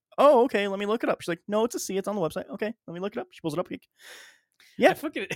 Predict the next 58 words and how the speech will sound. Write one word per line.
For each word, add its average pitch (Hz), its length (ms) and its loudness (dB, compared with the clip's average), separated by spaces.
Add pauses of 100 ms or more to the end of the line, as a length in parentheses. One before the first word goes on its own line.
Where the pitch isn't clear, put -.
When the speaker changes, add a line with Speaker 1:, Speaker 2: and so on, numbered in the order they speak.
(160)
Speaker 2:
<laughs> 339 280 -12
that's 247 160 -8
the 330 140 -2
most 208 240 -2
annoying 185 280 -6
thing 151 260 -8
anyone 143 380 -4
ever 131 200 -6
tells 113 320 -8
you. 120 220 -8
<laughs> - 100 -18
It's 151 100 -8
like, 131 160 -6
"No, 170 220 0
it's 135 160 -2
that." 156 360 0 (240)
"Yeah, 165 320 2
okay. 165 240 0
I 147 100 2
still 170 200 -6
need 165 180 -4
to 156 100 -6
t-, - 240 -16 (380)
confirm." 156 520 -4 (100)
Speaker 1:
But - 240 2
still, 160 460 8
she's 208 180 0
a 190 60 8
teacher, 147 300 2
so 160 120 2
she 156 80 4
Speaker 2:
Yeah. 180 60 8
Speaker 1:
doesn't 170 160 8
need 156 80 6
to 143 80 2
confirm 147 360 0
it. 131 120 -10 (260)
Um, 143 360 2 (540)
but 165 60 -2
it's 160 100 -4
like, 156 140 -2
so 165 160 -6
she 151 160 -10
pulls 190 180 0
up. 185 100 -2
She's - 60 -6
like, 160 140 -2
"Yeah, 220 140 2
it's 277 140 -6
a 247 40 -6
C. 233 520 -4
Um, 170 420 2 (380)
what 208 160 0
about 285 240 0
it?" - 80 -10
She's - 80 -12
like, 160 200 -6
"Well, 180 640 6